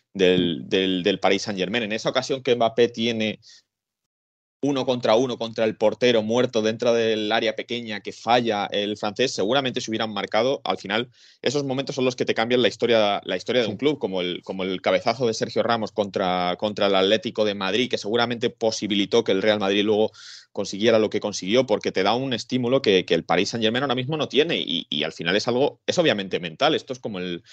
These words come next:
Speaker 1: es como, es como el tenis o como otros deportes. El, lo del Paris Saint-Germain en la Champions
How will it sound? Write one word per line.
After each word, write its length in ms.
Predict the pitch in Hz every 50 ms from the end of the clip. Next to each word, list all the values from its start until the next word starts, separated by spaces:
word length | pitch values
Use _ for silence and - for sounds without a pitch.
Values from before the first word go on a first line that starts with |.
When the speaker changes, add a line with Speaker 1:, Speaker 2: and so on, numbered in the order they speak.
| - - - -
Speaker 1:
es 140 | - 101 -
como, 500 | - - 120 123 123 120 117 107 101 - -
es 120 | 104 -
como 200 | - 139 131 107
el 100 | 90 80
tenis 280 | - 127 151 151 120 123
o 40 |
como 180 | - 101 104 113
otros 180 | - 120 113 104
deportes. 480 | 98 82 - 123 143 139 - 113 98
El, 760 | - - 80 - _ _ - - _ _ _ - - - - -
lo 140 | 92 90 90
del 120 | 90 98
Paris 240 | - - 95 110 120
Saint-Germain 360 | - 127 120 120 117 120 123
en 100 | 120 117
la 100 | 113 110
Champions 400 | - - 117 127 156 165 175 -